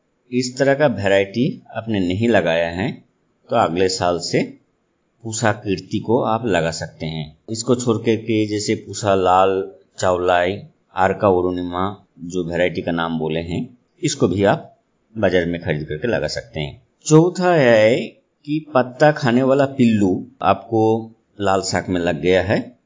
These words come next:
और white rust बोल के एक बीमारी है जो लाल साग में होता है। अगर इस तरह का आपको जमीन में सफेद rust तरह का अगर पाउडरी तरह का दिखता है बीमारी, तो आप उस case में नीम का तेल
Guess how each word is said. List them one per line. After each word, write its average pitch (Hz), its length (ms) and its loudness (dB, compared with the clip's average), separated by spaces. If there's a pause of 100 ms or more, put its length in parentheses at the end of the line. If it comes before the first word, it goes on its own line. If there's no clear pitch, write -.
और 117 720 4
white 104 440 0
rust 135 360 0
बोल 104 180 0
के 110 300 -2
एक 107 140 -8
बीमारी 92 400 2
है 90 380 -2 (240)
जो 120 180 0
लाल 117 180 2
साग 90 260 -4
में 92 100 -2
होता 82 300 0
है। 78 240 -6 (160)
अगर 139 240 4
इस 151 220 -2
तरह 139 160 2
का 147 500 2 (240)
आपको 117 1200 0
जमीन 95 340 -2
में 104 400 0 (160)
सफेद 101 600 -4
rust 90 640 -2
तरह 90 140 0
का 90 220 0
अगर 92 220 0
पाउडरी 92 480 -2
तरह 87 240 -4
का 87 100 -4
दिखता 82 420 -4
है 92 200 -2
बीमारी, 80 360 -4
तो 139 460 -4
आप 123 240 4
उस 98 220 -6
case - 280 -4
में 117 280 0 (120)
नीम 107 360 0
का 107 140 2
तेल 95 540 0